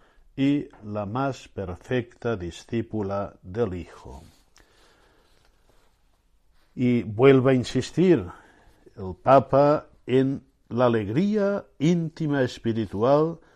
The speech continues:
que todo esto nos produce. Por tanto, toda la Iglesia no puede menos de alegrarse hoy al celebrar el nacimiento de María Santísima,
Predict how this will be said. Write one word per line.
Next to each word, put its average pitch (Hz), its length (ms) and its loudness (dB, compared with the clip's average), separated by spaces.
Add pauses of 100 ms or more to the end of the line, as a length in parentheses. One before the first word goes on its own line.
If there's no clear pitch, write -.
(280)
que 131 160 4
todo 151 420 2
esto 120 640 -2
nos 101 320 -8
produce. 90 680 -12 (580)
Por 90 200 -10
tanto, 123 760 -2 (400)
toda 156 280 4
la 110 140 2
Iglesia 90 800 -6 (140)
no 139 320 0
puede 120 320 0
menos 135 480 -2
de 110 100 -4
alegrarse 107 720 -2
hoy 180 400 0 (420)
al 139 220 6
celebrar 156 680 4 (160)
el 123 260 2
nacimiento 156 1120 -2
de 95 240 -4
María 110 380 0
Santísima, 147 960 -4